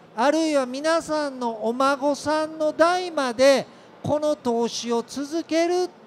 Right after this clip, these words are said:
というイメージなんですよね。本来的な長期投資っていうのは、実は二十年、三十年のスパンです。次の世代を見据えてっていうことを考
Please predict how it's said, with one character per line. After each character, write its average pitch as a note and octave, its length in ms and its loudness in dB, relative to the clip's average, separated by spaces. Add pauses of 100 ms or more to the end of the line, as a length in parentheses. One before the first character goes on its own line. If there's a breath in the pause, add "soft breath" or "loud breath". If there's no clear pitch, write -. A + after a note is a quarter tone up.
と B3+ 160 2
い A#3 120 0
う G#3+ 40 -2
イ G3+ 100 -6
メ A3 140 -2
ー G3+ 60 -4
ジ E3 120 -8
な D3 60 -8
ん B2+ 100 -14
で G#2 80 -18
す C#3 40 -14
よ E3 100 -8
ね。 C4+ 160 -8 (1160)
本 D#4 280 2
来 D#4+ 180 4
的 D#4 260 -6
な D4 140 -2
長 C#4 240 0
期 C4 140 -14
投 C#4 200 0
資 A#3+ 140 -6
っ - 60 -12
て G#3+ 140 -6
い G#3 40 -2
う G#3 40 -6
の G3+ 80 -6
は、 G3 100 -2
実 G#3+ 260 -10
は B3+ 100 0
二 C4 240 -8
十 D#4+ 200 -6
年、 C4 160 -4
三 A3 280 -4
十 B3+ 160 -8
年 A#3 160 -6
の F3+ 120 -8
ス - 120 -14
パ G3+ 200 -2
ン E3+ 100 -12
で A2+ 80 -14
す。 - 180 -20 (400 loud breath)
次 D#4 340 -6
の E4+ 140 -4
世 E4 180 -4
代 D#4+ 300 2
を B3 100 2
見 C4+ 200 -10
据 E4+ 320 -4
え D4+ 40 -2
て E4+ 220 -4
っ E4 40 -8
て - 280 -10
い C4 120 -6
う C4+ 40 -6
こ C4+ 160 -6
と B3 160 -2
を A#3 60 -4
考 A#3+ 140 -6